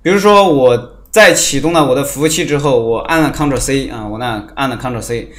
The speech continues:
如果我没有设置可重用的话，那么它再重启的时候，它就会提示这样一个错误。啊，它就会提示这样一个错误。那么这就是我们的绑定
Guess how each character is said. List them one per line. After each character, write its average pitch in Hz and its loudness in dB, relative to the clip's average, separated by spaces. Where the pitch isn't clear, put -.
如 202 4
果 226 4
我 156 6
没 131 2
有 220 6
设 214 2
置 185 -2
可 147 -4
重 131 -4
用 180 0
的 160 0
话， - -2
那 190 -2
么 180 0
它 180 2
再 190 4
重 165 -2
启 139 -2
的 127 2
时 123 -4
候， 107 -6
它 156 4
就 160 4
会 143 0
提 117 -10
示 120 -10
这 139 -2
样 131 -2
一 113 -6
个 113 -4
错 123 -2
误。 - -8
啊， 120 -6
它 143 -6
就 139 -2
会 135 -4
提 123 -10
示 127 -10
这 135 -4
样 127 -4
一 156 -6
个 113 -6
错 127 -2
误。 - -14
那 165 -4
么 180 0
这 240 8
就 208 4
是 196 -2
我 160 2
们 123 -4
的 135 -2
绑 98 -4
定 151 -6